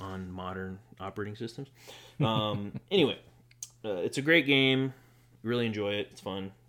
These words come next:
Speaker 1: Uh, it, it's in the Nimblebit style. It's kind of like, it's just kinda casual. Um, but it's, it's good time.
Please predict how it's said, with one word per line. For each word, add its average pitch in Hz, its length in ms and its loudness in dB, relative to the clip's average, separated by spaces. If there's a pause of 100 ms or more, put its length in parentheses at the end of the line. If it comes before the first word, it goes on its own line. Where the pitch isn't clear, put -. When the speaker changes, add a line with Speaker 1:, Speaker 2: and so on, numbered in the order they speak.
Speaker 1:
Uh, 95 220 -4
it, 104 180 -4
it's - 380 -6
in 113 160 -2
the 110 80 0
Nimblebit 110 500 0
style. 98 560 0
It's 92 140 -6
kind 95 180 -6
of 90 100 -6
like, 92 160 -6
it's - 180 -14
just - 240 -14
kinda 95 160 -8
casual. 95 720 -6 (720)
Um, 85 600 -14 (240)
but 104 100 0
it's, - 300 -6
it's - 140 -8
good 95 180 -2
time. - 220 -14